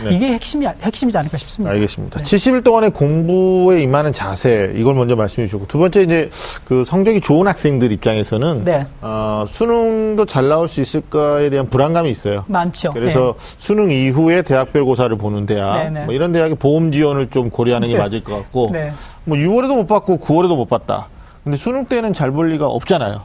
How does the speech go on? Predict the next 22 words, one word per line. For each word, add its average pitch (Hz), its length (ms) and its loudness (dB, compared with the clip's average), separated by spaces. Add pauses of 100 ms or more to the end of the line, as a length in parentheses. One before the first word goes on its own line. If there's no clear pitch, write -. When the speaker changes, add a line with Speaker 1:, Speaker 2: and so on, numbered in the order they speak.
Speaker 2:
그렇죠. 180 480 -2
Speaker 1:
네, 135 40 -2
이런 196 240 0
Speaker 2:
네. - 80 2
Speaker 1:
이제 165 340 -2
중위권 160 600 -4
이하의 143 320 0
성적대에 147 540 -2
해당되는 127 360 -2
학생들은 113 720 -4
Speaker 2:
네. 156 160 -6 (220)
Speaker 1:
뭐 - 80 -14
수능 185 240 -4
최저가 170 320 -2
없는 160 480 -2
대학을 151 500 0
좀 135 140 -4
고려한다거나 104 760 -2
Speaker 2:
네, 170 200 -2
네. 151 260 -8
Speaker 1:
아니면 131 500 -6
뭐, 104 260 -4